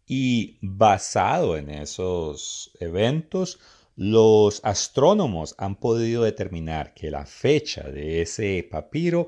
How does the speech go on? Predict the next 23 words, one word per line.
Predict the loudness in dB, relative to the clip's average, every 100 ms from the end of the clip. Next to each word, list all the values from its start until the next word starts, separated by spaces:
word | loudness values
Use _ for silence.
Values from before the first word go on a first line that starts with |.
| -8 -20
fue | _ -2 2 2
el | 2
año | 0 0 0 -2
mil | -2 -2 0 2 2 0 -6 -14 _ _ _
quinientos | -8 -6 -4 -2 -2 -2 -4 -2 -2 -4
cuarenta | -2 4 6 4 0 -4 -4
y | -2
uno | -2 0 -2 -6 -8
antes | -6 -6 -6 -6
de | -6
Jesucristo. | -6 -10 -10 -6 -6 -6 -10 -18 _ _ _ -20 _ _ _ _ _
Y | -4 -2 0 0 -2 0
con | 0 2
eso | 2 0 -2 0
quiero | 4 4
hablar | 4 2 0
acerca | -2 -2 -4 0 0
de | 0
esta | -2 -2 -2
nueva | -2 -2 0 -2
línea | -2 -6 -6 -6
de | -6
tiempo. | -6 -2 -2 -4 -8